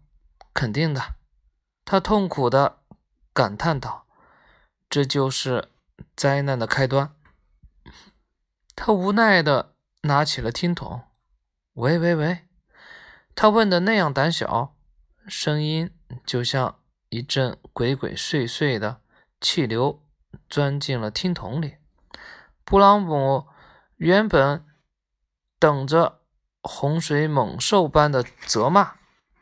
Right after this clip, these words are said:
但是他却听到了一，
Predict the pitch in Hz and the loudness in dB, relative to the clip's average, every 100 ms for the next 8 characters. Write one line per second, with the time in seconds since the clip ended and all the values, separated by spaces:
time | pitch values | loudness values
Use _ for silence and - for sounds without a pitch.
0 | _ _ _ _ - - _ _ - - | _ _ _ _ -20 -20 _ _ -20 -20
1 | - - _ _ _ - - - - - | -20 -20 _ _ _ -16 -16 -20 -20 -20
2 | - - - 214 208 - 196 170 - _ | -20 -14 0 2 2 4 4 4 2 _
3 | _ _ - - - - - 165 160 160 | _ _ -18 -18 -20 -16 0 0 2 2
4 | 123 - _ _ - - - 143 139 139 | 2 -2 _ _ -20 -14 -6 -4 2 6
5 | 127 117 104 107 113 | 6 6 0 -4 -10